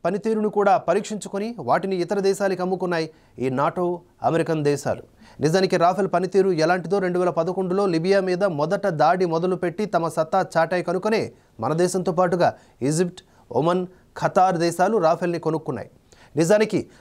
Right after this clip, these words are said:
సద్దాం హుస్సేన్ కానీ మహమ్మద్ గడాఫీలు ఇద్దరు కానీ దీర్ఘకాలికంగా ఇరాక్, లిబియాలకు అధ్యక్షులుగా ఉన్నారు. అయితే నాటో, అమెరికాలో ప్రచారం చేసినంతటువంటి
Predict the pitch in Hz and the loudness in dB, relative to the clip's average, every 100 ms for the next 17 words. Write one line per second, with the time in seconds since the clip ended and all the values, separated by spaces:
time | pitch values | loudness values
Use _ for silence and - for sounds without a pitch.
0 | - - 190 220 220 226 214 202 214 196 | -6 0 2 2 2 2 2 0 0 0
1 | 190 202 180 180 196 196 190 180 170 185 | -2 -2 0 2 0 0 -6 -4 -2 0
2 | 202 196 196 175 190 196 190 190 185 180 | 0 0 -2 0 0 0 -2 -2 0 0
3 | 196 208 - - - 151 202 208 165 165 | 0 0 -6 -12 -2 0 0 0 -4 0
4 | 196 196 190 156 190 - 196 185 170 190 | 2 0 0 -4 -4 -2 0 0 0 0
5 | 104 - _ - 135 196 226 - - - | -2 -6 _ -8 0 2 2 -2 -20 -6
6 | 117 170 208 214 185 202 196 190 185 175 | 0 2 4 2 2 0 0 0 0 -4
7 | 202 196 190 185 185 190 180 175 180 175 | -2 -2 0 -2 -2 -6 -4 -2 -2 0
8 | 143 | -2